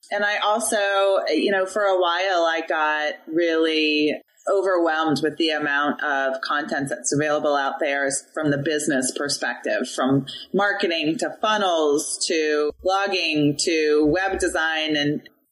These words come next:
you know, S E O and social media and all that stuff. And now I try to,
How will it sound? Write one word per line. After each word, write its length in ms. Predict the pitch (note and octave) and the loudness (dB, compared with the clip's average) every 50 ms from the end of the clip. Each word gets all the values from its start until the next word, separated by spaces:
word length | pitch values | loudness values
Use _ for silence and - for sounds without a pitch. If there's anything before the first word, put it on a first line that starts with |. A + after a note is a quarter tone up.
| _ - | _ -4
you 120 | - F3 | -2 0
know, 160 | D#3+ C#3+ C#3 - | 0 0 0 0
S 280 | - G3+ G3+ G3+ G3+ G#3 | -2 -2 -2 -2 0 0
E 160 | F#3+ F3+ F#3 | 2 2 2
O 400 | F#3+ F#3 F3+ E3+ E3 E3 D#3+ D#3 D3+ | 2 2 2 2 2 2 2 2 0
and 340 | C#3+ C#3+ D3 D3 D3+ D3+ D3 | 0 0 0 2 2 0 0
social 380 | - - A3+ G#3+ G3+ - G3 F3 | -2 -4 -2 -2 0 0 0 2
media 380 | E3+ F3+ F#3+ G3 F#3 E3+ D#3 D3 D3 | 2 2 2 2 0 0 0 -2 -2
and 100 | C#3+ D3 | -4 -2
all 260 | - - E3 E3 D#3+ D#3+ | -2 0 0 0 0 0
that 220 | D#3 D3+ - - | -2 -4 -4 -4
stuff. 360 | - - - E3+ E3+ D#3+ - D#3 - - - | -6 -4 -2 -2 -2 -2 -4 -6 -10 -8 -4
And 400 | E3+ E3+ D#3+ D#3+ D#3 D#3 D#3 D#3+ D#3 - _ - - _ _ - | -2 -2 0 0 0 2 0 0 -2 -4 _ -20 -20 _ _ 0
now 460 | G3 G#3 G3 F#3+ G3 G3+ G#3+ G#3+ A3 G#3+ | 2 2 2 2 2 0 0 2 2 2
I 100 | G3 F#3 F3+ | 0 0 -2
try 360 | - - G3+ F#3 F3+ F3+ F#3 | -2 -2 -2 0 0 2 2
to, 540 | F3+ F3 F3 E3 D#3+ D#3+ D#3 D#3 D#3 - | 2 2 2 4 4 4 4 4 2 2